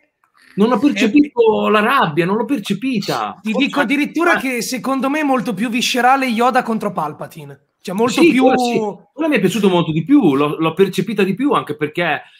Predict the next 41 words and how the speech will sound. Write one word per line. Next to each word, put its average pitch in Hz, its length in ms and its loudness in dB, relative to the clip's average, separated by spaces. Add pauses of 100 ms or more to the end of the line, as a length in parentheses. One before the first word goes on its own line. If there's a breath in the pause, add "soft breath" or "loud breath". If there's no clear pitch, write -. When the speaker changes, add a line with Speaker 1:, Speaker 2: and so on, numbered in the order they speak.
(300 loud breath)
Speaker 1:
vedi 160 320 2
Palpi 175 520 0
che 139 220 0
è, 139 240 -4
è 127 140 -8
cattivo 160 500 -4
con 135 100 -4
questo 147 240 -2
sorriso 156 500 -2
malvagio 160 640 -2
che 143 140 -4
non 143 240 -2
ha, 180 260 0
non 151 300 -4
ha, 185 80 -4
non 165 200 -2
gli 160 100 -2
interessa 175 500 -4
niente, 160 400 -6
è 143 40 2
un 143 120 -6
po' 190 180 -4
quel 156 200 -4
Darth 175 260 -4
Maul 180 280 0
di 151 80 0
episodio 160 460 -2
uno, 165 180 0
cioè - 140 -12
cattiveria 151 760 -2 (280 loud breath)
allo 143 160 -2
stato 151 300 -8
bra-, 180 320 -2 (200)
allo 135 180 -6
stato 147 200 -4
brado 196 280 0
con 147 140 -2
un 139 80 -2
obiettivo 147 340 -2
ben 160 140 -2
preciso, 202 680 -2